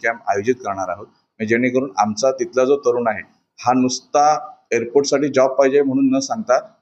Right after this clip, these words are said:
आम्ही एअरपोर्टच्या जॉबसाठी ट्रेनिंग घेतलेले, आमच्याजवळ सर्टिफिकेट आहे म्हणून आम्हाला नोकरी हवी आहे,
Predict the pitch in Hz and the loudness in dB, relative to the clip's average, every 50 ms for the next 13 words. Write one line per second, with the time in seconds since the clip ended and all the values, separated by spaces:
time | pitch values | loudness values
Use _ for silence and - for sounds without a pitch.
0 | - 117 120 131 147 147 120 127 123 127 135 135 - - 151 147 147 123 123 131 | -2 0 2 2 2 2 2 0 0 0 -2 0 0 2 2 2 2 2 2 2
1 | - - 131 127 143 - - 131 131 135 151 170 175 151 131 - - 123 117 113 | 2 0 -2 -2 -4 -4 -2 0 0 0 0 0 0 0 -2 0 0 0 0 0
2 | 127 151 - - 107 107 104 127 123 139 147 - - - 110 107 - 165 165 - | 0 -2 0 0 -2 0 0 -2 2 2 0 0 0 -2 -2 0 2 0 0 2
3 | 170 165 165 139 131 135 151 139 113 113 139 165 - 151 147 147 147 147 156 151 | 0 0 2 2 2 2 2 0 -2 -4 -2 0 2 2 2 2 2 2 2 0
4 | 147 135 123 - 131 135 123 120 107 110 120 143 - - - - _ | -2 -4 -8 -4 0 0 0 0 0 0 2 0 0 -2 -6 -20 _